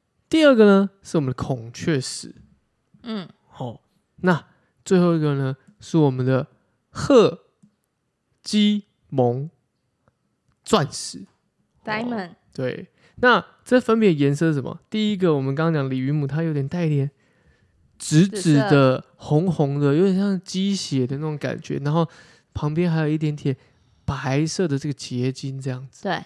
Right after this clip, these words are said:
Speaker 1: 我觉得个人我看很像，它其实很像什么，知道吗？它很像金华火腿。
Speaker 2: 哦，真的欸，
Speaker 1: 那
Speaker 2: 看起来很好吃欸。
Speaker 1: 对，对，对，那个，那个整个结晶感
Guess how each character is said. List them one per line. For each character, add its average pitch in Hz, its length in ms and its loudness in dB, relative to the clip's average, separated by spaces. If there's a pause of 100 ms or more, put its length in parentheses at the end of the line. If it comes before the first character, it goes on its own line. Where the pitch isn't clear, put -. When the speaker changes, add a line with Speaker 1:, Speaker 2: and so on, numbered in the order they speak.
(280)
Speaker 1:
我 160 140 2
觉 214 120 6
得 247 200 10
个 254 180 6
人 170 160 6
我 135 140 0
看 170 260 0
很 131 140 -4
像， 151 260 -2 (260)
它 - 160 -4
其 151 200 -4
实 139 80 0
很 135 120 -2
像 143 220 -2
什 131 100 -6
么， - 100 -14
知 - 60 -12
道 64 80 -10
吗？ - 160 -12 (520)
它 - 140 -8
很 151 80 -2
像 139 280 -2
金 139 280 -10
华 117 200 -6
火 113 220 -8
腿。 - 200 -12 (640)
Speaker 2:
哦， 269 100 -2
真 330 240 -6
的 349 80 -2
欸， 233 400 -2 (240)
Speaker 1:
那 147 160 -8
Speaker 2:
看 147 80 0
起 330 80 -4
来 262 60 2
很 233 80 2
好 220 140 4
吃 190 300 -4
欸。 185 220 2
Speaker 1:
对， 127 160 -2
对， 123 220 -8
对， 127 180 -12 (160)
那 190 140 -4
个， 180 220 0
那 196 80 -2
个 190 60 0
整 151 140 -4
个 135 60 0
结 135 300 -4
晶 147 200 -8
感 143 160 -10